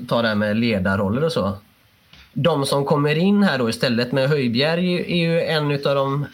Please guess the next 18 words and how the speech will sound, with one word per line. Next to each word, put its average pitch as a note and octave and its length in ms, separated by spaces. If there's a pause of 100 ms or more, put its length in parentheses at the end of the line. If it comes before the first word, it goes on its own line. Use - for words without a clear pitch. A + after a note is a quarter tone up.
som, D3+ 260
som D3 180
var C3 200
ledande A#2+ 540
innan. C3 600 (320)
Han C#3 140
spelar D3 260
ju C#3 60
varenda C3 260
match B2 380
i D#3+ 40
princip, C#3 520
eh, B2 60
under A#2+ 380
föregående A2+ 500
tränare B2 300
och A2 80
så. G2 200